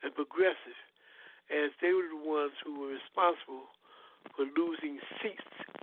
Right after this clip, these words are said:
in the House of Representatives because of this question of putting the concept of so-called socialism on, on, on the agenda,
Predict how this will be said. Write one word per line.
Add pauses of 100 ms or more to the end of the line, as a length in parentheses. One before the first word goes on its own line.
in
the (320)
House
of
Representatives (480)
because
of
this
question
of (320)
putting
the (400)
concept
of
so-called (560)
socialism
on,
on, (120)
on
the
agenda,